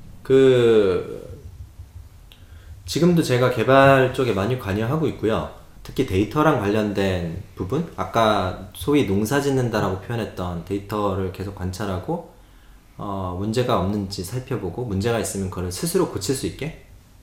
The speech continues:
예, 직접 이제 클리닝 할 수 있게 뭐 스크립트를 만들어서 돌리고, 이런 것들은 계속 제가 관찰하고 보고 개선하고 있고요. 근데 이제 아까 얘기-,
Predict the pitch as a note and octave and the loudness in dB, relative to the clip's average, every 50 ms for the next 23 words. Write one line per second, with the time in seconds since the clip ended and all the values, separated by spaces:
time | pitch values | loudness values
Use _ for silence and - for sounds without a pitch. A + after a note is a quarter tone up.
0 | - - G2 F#2 F2+ - - - - C3 A#2 - - - - - G#2 F#2+ F#2+ F#2 | -14 -10 -8 -8 -6 -6 -8 -4 -2 -2 -2 -2 -4 -8 -10 -8 -6 -4 -4 -6
1 | G2 C3+ C#3+ D3 C#3 C3+ C3 C3 - - G2 F#2+ - - G2 F#2+ F#2 F2+ F2 F2 | -4 0 0 2 2 2 0 0 -2 -2 -4 -4 -4 -4 -2 -2 -2 -2 -4 -4
2 | E2+ E2+ - - - - - - C#3 C3 - B2+ G#2+ F2 E2 E2+ F2+ F#2 F2 F#2+ | -6 -6 -8 -10 -12 -12 -4 -4 -4 -4 -2 -4 -4 -2 -2 -4 -4 -6 -6 -8
3 | F2+ - F2+ E2+ E2+ E2+ D#2+ - - D#2+ - - - - - - - - - - | -6 -6 -4 -4 -4 -6 -6 -6 -8 -8 -10 -14 -20 -18 -18 -16 -16 -16 -16 -10
4 | - A2 A2 A2 - - G#2 G2 F#2+ G2 F#2+ - - - - F#2 F#2 F#2 F#2+ - | -6 -6 -4 -4 -4 -6 -8 -8 -6 -6 -8 -8 -8 -6 -6 -4 -4 -4 -4 -4
5 | F2 F2 - G#2 G2+ F#2+ F2 F2 F2 - F#2+ E2+ - F#2+ F2+ - F2 E2 G2 G2 | -6 -6 -4 -4 -4 -4 -4 -4 -4 -4 -6 -4 -4 -6 -6 -6 -8 -6 -4 -4
6 | G2 F#2+ F2+ D#2+ - - F#2+ G#2 G2+ F2 - - - - - - - - - - | -2 -2 -4 -6 -6 -8 -8 -6 -6 -6 -10 -12 -18 -20 -20 -20 -20 -20 -20 -20
7 | - - - - - - - - - - - - - - - - - - - - | -20 -20 -20 -20 -20 -20 -20 -20 -20 -20 -20 -20 -20 -20 -20 -20 -20 -20 -20 -8
8 | - B2 A#2+ A#2+ G#2+ G#2+ G2+ F#2+ F#2+ - A#2+ A#2+ A#2 A2 G2+ F2 F2+ F#2+ - | -2 0 2 2 2 2 0 -2 0 2 4 6 6 6 4 2 0 -2 -4